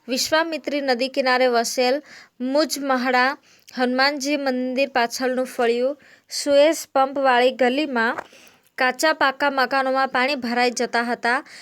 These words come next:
આજે પાણી ઉતરી ગયા છે. લોકો ધીરે ધીરે પોતાના ઘરે પરત આવી રહ્યા છે. ત્યારે આ જ વિસ્તારમાં પાંચ હજાર જેટલા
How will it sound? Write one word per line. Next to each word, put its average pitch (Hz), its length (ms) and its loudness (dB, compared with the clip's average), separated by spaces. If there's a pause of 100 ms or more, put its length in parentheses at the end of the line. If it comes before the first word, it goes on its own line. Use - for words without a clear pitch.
(120)
આજે 254 320 0
પાણી 285 380 0
ઉતરી 269 200 -2
ગયા 240 300 2
છે. 262 280 0
લોકો 262 320 2
ધીરે 233 300 0
ધીરે 262 260 -2
પોતાના 262 480 0
ઘરે 226 340 -4 (420)
પરત 262 380 0
આવી 262 280 2
રહ્યા 247 260 2
છે. 254 260 -2
ત્યારે 254 380 2 (540)
આ 262 180 2
જ 285 160 -4
વિસ્તારમાં 277 640 -2
પાંચ 285 260 0
હજાર 254 480 0
જેટલા 254 500 0